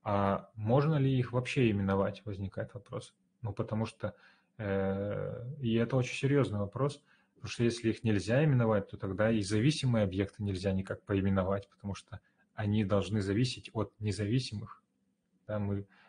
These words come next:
э, говорим о зависимых объектах, указывая на независимый объект. Хорстон предлагает следующее. Он говорит,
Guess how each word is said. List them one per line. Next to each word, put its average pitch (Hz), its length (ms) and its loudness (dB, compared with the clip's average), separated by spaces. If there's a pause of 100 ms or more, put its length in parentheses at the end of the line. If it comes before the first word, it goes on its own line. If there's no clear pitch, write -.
(200)
э, 104 280 -4 (220)
говорим 110 520 6
о 110 160 4
зависимых 101 580 0
объектах, 110 600 0 (1120)
указывая 110 800 6
на 98 460 -2
независимый 107 680 -2
объект. 113 340 -14 (1900)
Хорстон 160 560 8 (380)
предлагает 120 520 4
следующее. 113 520 -2
Он 120 180 2
говорит, 113 520 2